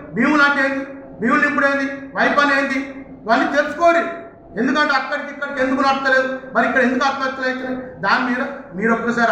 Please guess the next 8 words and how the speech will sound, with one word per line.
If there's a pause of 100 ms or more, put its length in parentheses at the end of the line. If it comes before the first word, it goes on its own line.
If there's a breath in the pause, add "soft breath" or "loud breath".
ఆలోచన
చేసి (340)
మీరు
సిరిసిల్లకు
వచ్చి (400)
మాకు (100)
చెప్పాలి. (240)
మీరు